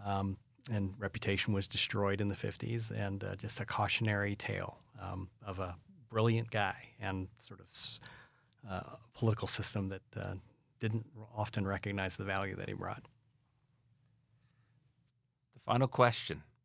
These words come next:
Speaker 2: and Bob, I'll start with you. How do you define success?
Speaker 1: I think within the, within a professional context, waking up being excited to go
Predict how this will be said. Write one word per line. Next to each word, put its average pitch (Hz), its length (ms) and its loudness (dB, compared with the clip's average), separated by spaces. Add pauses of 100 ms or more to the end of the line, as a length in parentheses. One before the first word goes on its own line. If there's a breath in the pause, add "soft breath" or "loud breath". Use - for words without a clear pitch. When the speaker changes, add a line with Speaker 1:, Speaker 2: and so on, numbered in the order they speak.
(140)
Speaker 2:
and - 120 -16
Bob, 87 240 -2
I'll 85 60 -4
start 82 260 0
with 87 120 -4
you. 90 200 -6 (600 soft breath)
How 113 60 0
do 127 80 2
you 135 80 2
define 107 320 4
success? - 680 -2 (2750)
Speaker 1:
I - 20 0
think 196 240 8
within 135 300 12
the, 113 260 6 (200)
within 120 420 8
a - 80 -4
professional 143 640 4
context, 160 640 2
waking 127 420 2
up 120 240 4 (720)
being 104 180 2
excited 101 500 -2
to 104 80 -6
go 95 280 -2